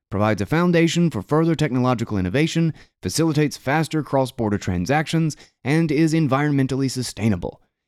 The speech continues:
It could promote financial inclusion and equity by enabling access for a broad set of consumers,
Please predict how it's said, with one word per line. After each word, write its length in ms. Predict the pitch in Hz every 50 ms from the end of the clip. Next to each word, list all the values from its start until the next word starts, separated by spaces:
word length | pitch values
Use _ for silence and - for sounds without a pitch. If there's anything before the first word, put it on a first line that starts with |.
| _
It 80 | - 85
could 120 | - -
promote 320 | - 120 131 151 160 160 -
financial 420 | - 107 117 139 143 131 131 131
inclusion 580 | 131 127 120 - 185 196 190 139 104 101 87 82
and 140 | 92 120 139
equity 440 | 135 156 - - 147 127 104 82
by 180 | 69 - 107 110
enabling 440 | 120 135 143 151 147 151 151 151 151
access 420 | 151 147 127 - 156 147 143 -
for 140 | - 143 143
a 60 | 139
broad 400 | 104 90 127 147 151 156 151 131
set 200 | - - 156 151
of 120 | 151 - -
consumers, 640 | - 143 135 - 151 151 131 98 - - - -